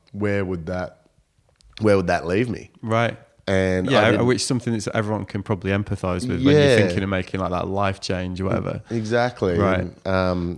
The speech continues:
Speaker 2: Really,
Speaker 1: so
Speaker 2: that's, that's interesting.
Speaker 1: Yeah, and so I, I, you know, I had to go and sit down with, like, my bosses at Rip Curl and Red Bull and,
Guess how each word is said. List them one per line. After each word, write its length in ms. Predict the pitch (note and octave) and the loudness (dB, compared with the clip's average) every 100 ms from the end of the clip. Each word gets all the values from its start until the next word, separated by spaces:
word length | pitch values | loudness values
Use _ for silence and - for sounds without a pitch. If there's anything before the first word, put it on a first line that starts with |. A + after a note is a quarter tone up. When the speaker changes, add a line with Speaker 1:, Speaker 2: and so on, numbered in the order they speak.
| - | 0
Speaker 2:
Really, 180 | D#3 E3+ | 6 6
Speaker 1:
so 20 | |
Speaker 2:
that's, 340 | D3+ C3 - - | 6 2 -4 -2
that's 380 | C#3 A#2 - | -2 -2 -4
interesting. 600 | - C#3 - C#3 - F#2+ G2+ | -2 -2 -2 -6 -6 -6 -2
Speaker 1:
Yeah, 380 | C3 C#3 A#2 | 0 4 4
and 200 | G#2 A2+ | 4 0
so 200 | - A#2 A2+ | 0 4 6
I, 160 | A#2 | 4
I, 240 | - D2+ G#2 | 2 2 2
you 160 | G2+ G#2 | 0 -2
know, 160 | F2+ | 0
I 120 | F#2+ | 0
had 180 | F#2+ F#2+ | 0 -2
to 60 | F#2 | -4
go 280 | F2+ F#2 F2 | -4 -2 -2
and 160 | E2+ D#2+ - - _ _ _ _ _ _ | -4 -10 -20 -20 _ _ _ _ _ _
sit 280 | - B2 | -4 -2
down 360 | A2 F#2+ G2 G2 | 2 2 4 2
with, 160 | F2+ E2+ | 0 0
like, 220 | E2 D#2+ - _ _ | -2 -4 -12 _ _
my 100 | F2 | -2
bosses 420 | D#2 F#2 G2 E2+ | 2 2 2 0
at 60 | E2+ | 2
Rip 220 | F#2+ G#2 | 0 2
Curl 340 | G#2 F#2 F2+ E2 | 2 4 4 2
and 80 | |
Red 200 | F#2 G2+ | 2 0
Bull 400 | F#2 G2 F2 E2+ | 0 -2 -4 -6
and, 320 | E2+ D#2+ D#2+ | -8 -10 -12